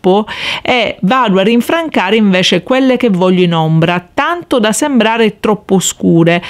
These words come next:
In realtà no, perché adesso mi vedrete utilizzare lo sfumino in maniera differente. Tiro fuori le lumeggiature, quindi vedete che ho lo sfumino nuovamente pulito, ogni volta lo grattugio per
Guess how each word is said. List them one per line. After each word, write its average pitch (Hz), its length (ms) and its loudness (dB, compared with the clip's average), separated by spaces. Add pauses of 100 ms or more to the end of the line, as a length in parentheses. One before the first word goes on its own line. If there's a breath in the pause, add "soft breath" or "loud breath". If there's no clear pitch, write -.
(200 loud breath)
In 349 120 0
realtà 269 500 0
no, 175 320 2
perché 233 300 0
adesso 254 680 0
mi 233 200 4
vedrete 220 520 2
utilizzare 190 640 2
lo 196 120 2
sfumino 202 640 0
in 294 160 -2
maniera 185 440 0
differente. - 800 -4
Tiro 226 280 0
fuori 185 580 0
le 185 140 2
lumeggiature, 165 1040 0 (540 loud breath)
quindi 214 420 2
vedete 262 360 2
che 196 80 2
ho 196 40 4
lo 190 120 2
sfumino 202 420 2
nuovamente 196 640 0
pulito, 190 760 2 (220 loud breath)
ogni 214 260 2
volta 240 640 -2
lo 202 500 2
grattugio 180 920 0
per 185 640 0